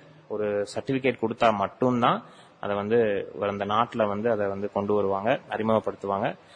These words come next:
So, அதனால த-, தடுப்பூசிகளை வந்து நீங்க பயப்படாம, எந்த ஒரு ஐயப்பாடும் இல்லாம நீங்க எடுத்துக்கலாம். அடுத்த கேள்வி பாத்தீங்கன்னா, ஒரு நபருக்கு கோவிட்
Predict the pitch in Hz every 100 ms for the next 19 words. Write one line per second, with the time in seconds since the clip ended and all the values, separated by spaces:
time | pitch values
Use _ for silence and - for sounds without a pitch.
0 | - - 101 101 110 127 104 101 98 107
1 | 117 113 104 101 98 127 208 - - _
2 | 107 104 101 98 98 - 101 101 123 123
3 | 120 113 135 180 - - _ _ 95 107
4 | 120 117 101 123 127 123 117 117 101 101
5 | 147 - - 104 131 98 95 - 95 90
6 | - - 135 143 131 117 117 113 98 104
7 | 131 - 131 131 123 165 180 165 170 143
8 | 143 156